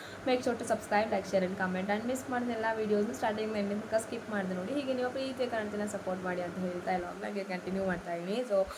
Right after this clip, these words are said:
ಆ, ನಿಮ್ಗೇನಾದ್ರೂ, ಆಮ್, ಕ್ವೆಶನ್ಸ್ ರೈಸ್ ಆದ್ರೆ, ಆ, in, in the sense, ಆ, ನೀವು ಯಾವ, ಆಮ್,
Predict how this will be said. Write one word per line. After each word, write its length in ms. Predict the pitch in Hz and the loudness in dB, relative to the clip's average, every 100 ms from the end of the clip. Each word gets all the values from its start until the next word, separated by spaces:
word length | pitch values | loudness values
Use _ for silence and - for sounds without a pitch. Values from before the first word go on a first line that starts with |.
| - - - - | -10 -12 -10 2
ಆ, 140 | 202 208 | 4 6
ನಿಮ್ಗೇನಾದ್ರೂ, 640 | 269 277 269 262 247 269 269 - - | 4 6 8 6 6 0 0 -2 2
ಆಮ್, 580 | 214 208 202 196 196 185 185 - - - - | 6 8 6 4 0 -4 -8 -14 -14 -14 -2
ಕ್ವೆಶನ್ಸ್ 420 | - 240 262 269 233 | 4 6 6 4 6
ರೈಸ್ 260 | 214 214 | 6 6
ಆದ್ರೆ, 480 | 196 180 180 175 180 | 6 6 4 2 2
ಆ, 320 | 180 - 180 | 0 0 0
in, 440 | 185 202 202 - 208 | 0 0 -2 0 2
in 120 | 208 | 2
the 120 | 214 | 2
sense, 260 | 208 208 202 | 2 4 6
ಆ, 360 | 190 185 190 | 8 8 6
ನೀವು 200 | 196 196 | 4 2
ಯಾವ, 360 | 196 180 180 196 | 4 4 6 4
ಆಮ್, 640 | 190 175 175 170 170 | 4 2 2 2 -2